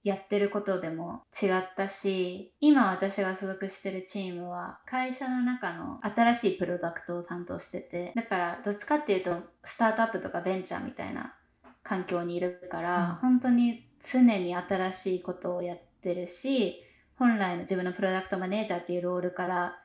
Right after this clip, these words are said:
Speaker 1: ちょっとずれてることもやってる時期も結構あるから、常にニューテリトリー。
Speaker 2: うん。じゃあ、飽きがないね。
Speaker 1: そうだね。私的には結構新し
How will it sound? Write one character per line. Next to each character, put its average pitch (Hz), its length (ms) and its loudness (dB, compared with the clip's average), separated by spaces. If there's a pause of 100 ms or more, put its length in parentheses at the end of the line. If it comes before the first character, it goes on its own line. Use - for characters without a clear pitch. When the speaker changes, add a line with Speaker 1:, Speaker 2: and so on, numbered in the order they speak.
(340)
Speaker 1:
ち 269 120 2
ょ - 20 2
っ 262 40 0
と 190 100 2
ず 220 140 0
れ 208 120 4
て 190 140 2
る 170 100 0
こ 175 140 -4
と 180 140 -2
も 175 280 -4
や 190 160 -2
っ - 100 -10
て 185 100 0
る 180 340 -2 (140)
時 180 120 -4
期 180 120 -4
も 175 280 -6 (100)
結 190 200 -2
構 175 160 -4
あ 175 60 2
る 175 100 -6
か 175 160 -6
ら、 175 340 0
常 277 160 2
に 240 580 0 (160)
ニ 185 140 -4
ュ 175 80 -6
ー - 20 -14
テ 180 100 -6
リ - 100 -10
ト - 100 -14
リ - 200 -16 (380)
ー。 - 60 4
Speaker 2:
う - 20 4
ん。 170 720 -2 (880)
じ 185 120 -6
ゃ 151 280 -6 (220)
あ、 196 100 -2
飽 175 60 -2
き 220 140 4
が 190 100 4
な 214 140 6
い 190 100 4
ね。 208 300 0
Speaker 1:
そ 349 300 10
う 262 40 8
だ 190 120 4
ね。 180 260 -4
私 302 380 2
的 480 280 0
に 370 60 6
は 202 140 6
結 254 200 -2
構 165 340 -4 (460)
新 202 340 2
し 202 440 2